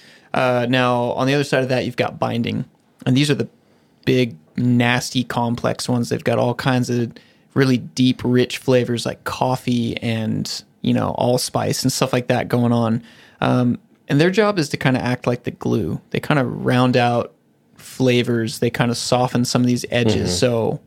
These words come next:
Speaker 1: you know, a really great example of that is, like, what Angostura Bitters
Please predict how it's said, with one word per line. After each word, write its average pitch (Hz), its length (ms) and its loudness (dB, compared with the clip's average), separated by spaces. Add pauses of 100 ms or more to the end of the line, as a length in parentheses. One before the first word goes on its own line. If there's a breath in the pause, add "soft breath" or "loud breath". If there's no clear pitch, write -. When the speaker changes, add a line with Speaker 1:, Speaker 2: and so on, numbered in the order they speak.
(100)
Speaker 1:
you 123 80 0
know, 113 80 0
a 110 60 0
really 123 180 2
great 120 200 0
example 120 440 0
of 120 100 -2
that 120 240 2
is, 120 160 -2
like, - 180 -2
what 123 160 2 (220)
Angostura 127 560 2
Bitters 117 500 -2